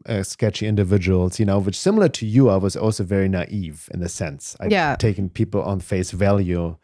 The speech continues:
Speaker 1: <laughs> especially in L A.
Speaker 2: Yeah.
Speaker 1: Uh, and not seeing, the, had an ulterior motive. And especially now as I got more quote unquote popular with my writings, my work and all of that, I had to learn the hard way of becoming more discerning who I surround myself with, and people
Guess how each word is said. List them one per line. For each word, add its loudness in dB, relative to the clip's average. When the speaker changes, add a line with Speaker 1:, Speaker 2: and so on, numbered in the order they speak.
Speaker 1:
<laughs> -20
especially 2
in 2
L 0
A. -2
Speaker 2:
Yeah. -2
Speaker 1:
Uh, 4
and 0
not 2
seeing, 0
the, 0
had -4
an -6
ulterior 2
motive. 4
And -2
especially 0
now -2
as -2
I 0
got 0
more 0
quote -6
unquote -8
popular 0
with -8
my -6
writings, -4
my -8
work -2
and -8
all 2
of -2
that, 0
I -4
had -2
to -2
learn 0
the 0
hard 0
way 2
of -4
becoming -4
more 2
discerning 0
who -4
I -2
surround 0
myself -4
with, -10
and -12
people -6